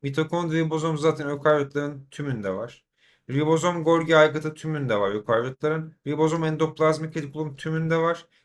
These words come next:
Kontraktil koful kloroplast diyorsan eğer ki kontraktil koful tatlı sularda yaşayan tek hücrelilerde gözlenecektir.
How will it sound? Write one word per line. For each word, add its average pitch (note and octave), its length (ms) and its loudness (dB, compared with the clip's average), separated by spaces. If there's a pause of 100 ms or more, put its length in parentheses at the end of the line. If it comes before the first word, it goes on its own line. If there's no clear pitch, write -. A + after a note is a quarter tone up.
Kontraktil E3 680 0
koful D3+ 380 -8
kloroplast D3+ 680 0
diyorsan F3+ 360 -4
eğer C3 260 0
ki - 120 -18
kontraktil D3+ 680 -2
koful F#3 380 -6 (300)
tatlı D#3+ 640 -2 (1200)
sularda D3+ 380 4
yaşayan E3+ 400 -2
tek E3 220 -6
hücrelilerde C#3+ 580 0
gözlenecektir. G#2 920 -4